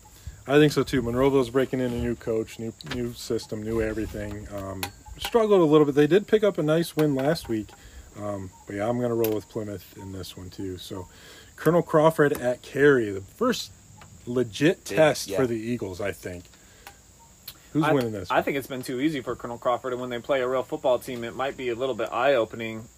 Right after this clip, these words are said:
Speaker 3: And Cary, for, they have a little bit longer tradition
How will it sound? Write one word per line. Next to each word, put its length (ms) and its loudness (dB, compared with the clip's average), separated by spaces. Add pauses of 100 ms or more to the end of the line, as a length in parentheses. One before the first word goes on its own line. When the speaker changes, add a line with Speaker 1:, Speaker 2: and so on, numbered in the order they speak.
Speaker 3:
And 400 -10 (200)
Cary, 540 -2 (800)
for, 300 4
they 180 2
have 140 4
a 40 0
little 200 6
bit 100 4
longer 240 0
tradition 560 -4